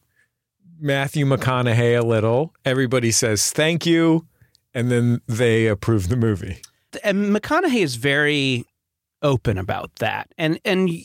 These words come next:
Speaker 2: I think your, your book and his book share something that I really liked, and it doesn't do that memoir thing where, where the person doesn't make a sweaty attempt to make themselves seem like an outsider or that they've had it tough. Like, you're both honest about the struggles you've had,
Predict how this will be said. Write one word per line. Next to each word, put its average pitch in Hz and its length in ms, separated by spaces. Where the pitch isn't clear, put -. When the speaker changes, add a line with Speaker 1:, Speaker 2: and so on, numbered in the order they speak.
Speaker 2:
I 202 80
think 190 260
your, 233 600
your 220 300
book 185 260
and 156 80
his 147 180
book 139 220
share 147 240
something 123 320
that 117 100
I 120 40
really 196 300
liked, 107 520
and 120 100
it 123 80
doesn't 202 320
do 170 140
that 147 180
memoir 117 520
thing 104 360
where, 107 140
where 190 180
the 185 60
person 262 260
doesn't 180 180
make 160 140
a 139 60
sweaty 147 400
attempt 123 380
to - 60
make 120 180
themselves 113 420
seem 113 180
like 104 160
an 113 140
outsider 107 640
or 104 60
that 104 160
they've 101 160
had 101 180
it - 80
tough. - 320
Like, 123 160
you're 127 80
both 196 240
honest 170 400
about 180 220
the 202 60
struggles 104 560
you've 98 100
had, 95 400